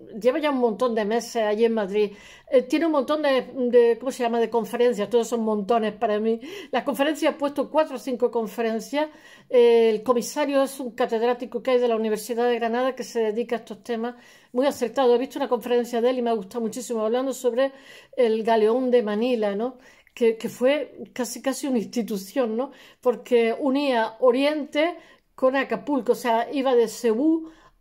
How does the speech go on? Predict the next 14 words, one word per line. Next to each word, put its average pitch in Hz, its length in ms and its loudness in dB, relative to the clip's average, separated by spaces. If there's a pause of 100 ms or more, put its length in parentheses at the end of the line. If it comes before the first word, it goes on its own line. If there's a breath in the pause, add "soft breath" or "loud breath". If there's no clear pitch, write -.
a 214 100 -2
Acapulco, 214 680 -4
¿no? 254 240 0
Y 262 200 2
entonces 269 380 0 (400 loud breath)
a - 80 2
los, 233 140 6 (640)
a 247 80 -4
Oriente 247 420 2
también, 240 500 0
con 208 300 -6
muchas 233 300 -2
veces 240 300 0
especias, 220 800 -4